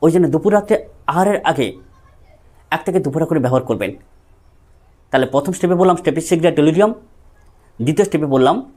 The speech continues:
গ্রাফাইটিস আর টেলুরিয়াম। এইভাবে কিন্তু আপনারা ওষুধগুলোকে ব্যবহার করবেন। এবার যদি দেখেন অনেক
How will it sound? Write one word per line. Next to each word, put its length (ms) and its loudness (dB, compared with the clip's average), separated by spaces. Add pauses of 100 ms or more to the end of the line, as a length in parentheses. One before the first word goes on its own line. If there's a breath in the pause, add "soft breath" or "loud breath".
(800)
গ্রাফাইটিস 480 -2 (100)
আর 140 -4
টেলুরিয়াম। 360 -2 (800)
এইভাবে 260 2
কিন্তু 260 -4
আপনারা 240 -2
ওষুধগুলোকে 400 -2
ব্যবহার 300 -2
করবেন। 220 -6 (1400 soft breath)
এবার 200 0
যদি 180 2
দেখেন 220 -2 (920 soft breath)
অনেক 200 2